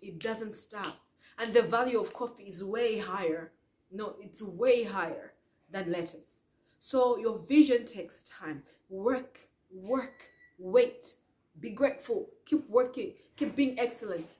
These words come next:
keep developing your character, keep working on your mindset. It'll pay off. And when it pays off, the quality of the work you did within will show in the payoff.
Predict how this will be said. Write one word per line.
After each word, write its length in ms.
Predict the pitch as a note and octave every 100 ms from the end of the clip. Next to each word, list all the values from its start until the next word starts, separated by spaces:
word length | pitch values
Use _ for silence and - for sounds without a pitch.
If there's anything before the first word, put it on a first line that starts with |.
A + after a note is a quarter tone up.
| _
keep 240 | D#4 G3
developing 400 | G3 A3+ C4 C4+
your 100 | A3+
character, 500 | - - A3+ G#3+ F#3+ - - _
keep 180 | E4 E4
working 260 | B3 B3+
on 80 | A3+
your 100 | G#3+
mindset. 720 | G3+ G#3 A3 G#3 - - _ _ _ _ _
It'll 200 | - C4
pay 260 | - D4 B3+
off. 220 | G#3+ - - _ _ -
And 100 | A3+
when 120 | A#3+
it 140 | B3 B3
pays 280 | D4 C#4
off, 200 | A#3 C#4+ - - _ - -
the 80 | G#3+
quality 400 | - D4+ C4+ A3
of 180 | G#3
the 80 | E3+
work 320 | F3+ A3+ A3+
you 80 | G#3
did 400 | E3+ E3 A3 E3 - -
within 500 | G3 G3+ F3+ A3 D#3 - _ _ _ _
will 160 | F#3+
show 460 | G#3 - A3+ F#3 - - _ -
in 120 | G3
the 100 | E3+
payoff. 420 | - E3+ D#3+ -